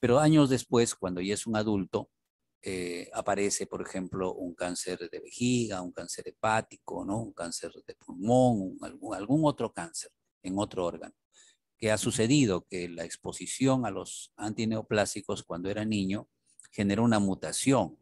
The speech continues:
¿no? Entonces produjo ahí alteraciones en la información génica.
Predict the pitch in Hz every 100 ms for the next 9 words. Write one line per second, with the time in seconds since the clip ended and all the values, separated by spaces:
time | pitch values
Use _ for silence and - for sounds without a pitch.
0 | - 131 160 - - 95 92 - 87 85
1 | 123 - 98 95 104 104 _ _ _ 92
2 | 87 92 87 - 110 104 101 - 85 87
3 | 85 82 82 107 107 - 113 101 - 127